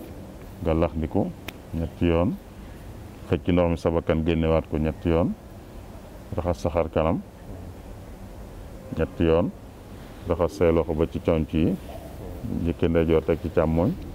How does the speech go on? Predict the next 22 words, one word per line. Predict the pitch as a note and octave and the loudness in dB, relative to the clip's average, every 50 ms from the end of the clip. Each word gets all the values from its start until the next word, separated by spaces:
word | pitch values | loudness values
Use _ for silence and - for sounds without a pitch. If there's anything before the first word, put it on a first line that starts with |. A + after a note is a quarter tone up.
| - - - - - - - - - - - - - | -12 -12 -12 -12 -12 -12 -12 -12 -12 -12 -12 -6 -2
ñetti | D#2+ D#2+ - - - D#2+ | -2 -2 0 2 4 4
yoon, | D#2 D#2 D#2 - - - - - - - - - - - - - - - - - - | 6 4 4 2 0 -4 -10 -14 -14 -14 -14 -14 -14 -14 -14 -14 -14 -14 -8 -2 0
masa | E2 E2 - - D#2+ D#2+ | 2 2 4 4 2 2
sa | - - E2 | 4 2 2
bopp, | D2+ D#2 F#2 - - - - - - - - - - - | 4 4 2 2 0 -6 -20 -20 -20 -18 -16 -10 -4 0
mooy | F2+ D#2 D2+ D2+ - | 2 2 2 2 4
tooyal | F2+ F2 F2 E2+ D#2+ | 4 6 6 6 6
ndox | D#2 D#2+ D#2 - | 4 2 0 2
rek, | E2+ E2 G2+ - - - - - F2 - - - - - - - - - - - - - | 2 2 2 0 -4 -12 -14 -14 -14 -14 -14 -14 -14 -14 -14 -14 -14 -16 -16 -16 -4 0
waaye | - E2 D2+ | 2 2 4
doo | D#2 D#2+ | 4 2
sotti | D2+ - F2+ F2 - E2+ | 2 2 0 0 2 2
ndox | D#2+ D#2+ D#2+ | 2 2 2
mi | D2+ - | 2 2
ci | D#2+ | 2
bopp | D2+ D2+ D#2 | 2 2 2
bi, | F#2 - | 2 2
da | E2+ | 2
ngay | D#2+ D#2 D2 | 2 2 2
tooyal | - F2 E2+ D#2+ | 4 4 4 4
ndox | D#2+ D#2 D2+ C#2 | 4 2 0 2
rek, | D#2+ F2 - | 2 2 2